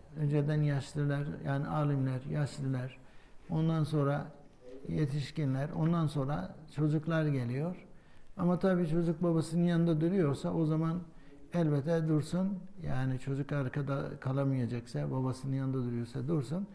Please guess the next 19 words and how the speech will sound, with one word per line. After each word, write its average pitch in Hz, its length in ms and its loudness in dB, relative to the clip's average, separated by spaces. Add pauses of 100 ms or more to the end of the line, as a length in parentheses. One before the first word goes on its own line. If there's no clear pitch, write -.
(340)
Ama 185 180 2
onlar 190 320 4
da 185 60 4
mümkün 180 320 4
olduğu 180 300 2
kadar 175 300 0 (200)
biraz 165 180 0
safların, 165 540 0 (500)
yani 156 260 2
köşe 156 320 4
taraflarında 147 760 2
dursunlar 131 580 -2
çocuklarıyla 135 640 -2
birlikte. 123 500 -2 (540)
Yani 135 320 0
ön 147 160 2
safta 143 440 0
da 135 80 2
olsa 120 440 -2